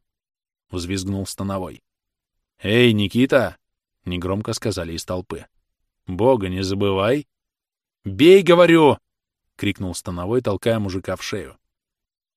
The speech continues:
Мужик шагнул в сторону и угрюмо сказал, наклонив голову.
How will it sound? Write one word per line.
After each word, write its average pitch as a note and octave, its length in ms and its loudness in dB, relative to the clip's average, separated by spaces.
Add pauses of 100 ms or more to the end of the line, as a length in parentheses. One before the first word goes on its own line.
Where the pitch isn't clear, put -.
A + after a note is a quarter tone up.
(420)
Мужик A#2 320 0
шагнул A#2 340 0
в - 80 -6
сторону D3 460 -2
и B2 80 -2
угрюмо A#2 420 2
сказал, A#2 400 0
наклонив G#2 480 -4
голову. F#2 420 -10